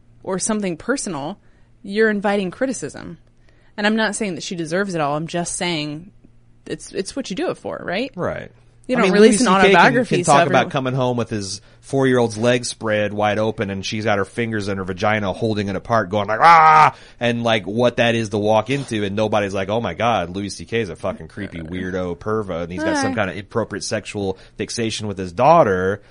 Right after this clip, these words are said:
Speaker 2: But I feel like that people
Speaker 1: I
Speaker 2: like
Speaker 1: mean, it's, it's super easy to draw a line between what is said in,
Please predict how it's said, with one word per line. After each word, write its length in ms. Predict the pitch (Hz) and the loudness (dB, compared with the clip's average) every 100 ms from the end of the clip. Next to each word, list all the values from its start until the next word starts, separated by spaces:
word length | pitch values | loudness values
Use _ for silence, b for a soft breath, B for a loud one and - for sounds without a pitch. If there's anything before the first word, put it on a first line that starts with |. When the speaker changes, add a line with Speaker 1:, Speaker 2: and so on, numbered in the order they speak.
| b - | b -2
Speaker 2:
But 120 | 113 | 0
I 60 | |
feel 240 | 110 143 139 | 0 0 2
like 320 | 123 113 90 - 90 | 2 2 -2 -16 -6
that 240 | 104 104 - | -2 -2 -2
people 260 | 151 143 | -4 2
Speaker 1:
I 40 | 262 | 4
Speaker 2:
like 200 | 262 254 | 4 2
Speaker 1:
mean, 160 | 226 | 0
it's, 360 | 294 311 - - | 0 0 -4 -6
it's 200 | 262 226 | -6 -6
super 500 | - - - 214 185 | -8 -8 -4 -4 -2
easy 260 | 170 175 156 | -2 -2 -4
to 100 | 160 | -8
draw 440 | 156 156 151 127 | -2 2 2 0
a 40 | 139 | -2
line 400 | 160 165 165 160 | -2 -2 -2 -6
between 480 | 160 - 190 170 160 | -8 -8 -6 -4 -4
what 200 | 156 151 | -4 -4
is 160 | 165 156 | -10 -8
said 280 | 190 160 | -4 -2
in, 340 | 156 147 127 | -4 -8 -10